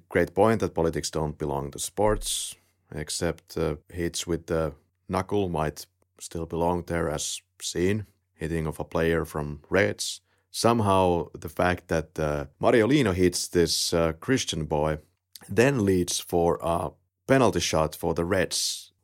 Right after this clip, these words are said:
I have no idea how that actually makes sense, but that's, that's what is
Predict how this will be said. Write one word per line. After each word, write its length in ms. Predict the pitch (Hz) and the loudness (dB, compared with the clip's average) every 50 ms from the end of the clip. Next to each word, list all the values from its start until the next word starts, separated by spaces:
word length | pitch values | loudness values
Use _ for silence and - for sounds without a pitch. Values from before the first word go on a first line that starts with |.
| _ _ - | _ _ -4
I 540 | 87 92 107 107 113 117 113 113 117 117 110 | -2 0 0 2 2 2 2 2 2 2 2
have 220 | 120 120 113 110 | 2 2 2 4
no 180 | 110 110 110 107 | 4 6 6 6
idea 360 | 101 95 90 92 85 80 78 | 6 6 6 4 4 4 2
how 340 | - - 92 95 98 101 98 | 0 2 2 4 4 2 0
that 260 | 92 87 85 - - - _ _ | 0 -2 -4 -6 -8 -16 _ _
actually 400 | - 92 98 - - 101 98 92 | -4 -4 -4 -2 -4 -2 -2 -2
makes 280 | 92 95 85 90 - - | -2 -2 -4 -4 -4 -2
sense, 280 | 117 123 135 131 - | -2 -2 -2 -2 -4
but 160 | - - 95 - | -4 -6 -4 0
that's, 360 | - 98 95 - - - - | 0 0 0 0 -2 -2 2
that's 260 | - 104 101 - - | 2 0 0 0 -2
what 140 | - 87 - | -6 -4 -2
is 240 | 82 76 73 - | -2 -4 -4 -6